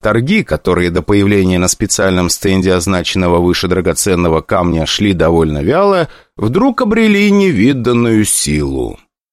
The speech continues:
Местные богачи торговались так, словно это был вопрос жизни и смерти. При средней стоимости подобного камня в миллион-полтора давали за него уже пять-шесть. И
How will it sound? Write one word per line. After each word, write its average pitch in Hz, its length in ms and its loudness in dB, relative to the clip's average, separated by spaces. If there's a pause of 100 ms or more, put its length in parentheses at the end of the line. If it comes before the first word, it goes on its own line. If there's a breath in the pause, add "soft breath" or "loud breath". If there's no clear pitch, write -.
(160)
Местные 127 480 -2
богачи 123 460 0
торговались 120 680 0
так, - 280 -2
словно 123 400 0
это 131 260 -2
был 131 220 2
вопрос 120 400 0
жизни 110 460 2
и - 20 2
смерти. - 640 -4 (560)
При 117 120 2
средней 123 480 0
стоимости 117 540 -2
подобного 113 540 0
камня 117 400 0
в 90 80 -2
миллион-полтора 110 880 0
давали 101 400 0
за 123 140 0
него 113 280 2
уже 147 260 0
пять-шесть. - 1200 -2 (100)
И - 240 -6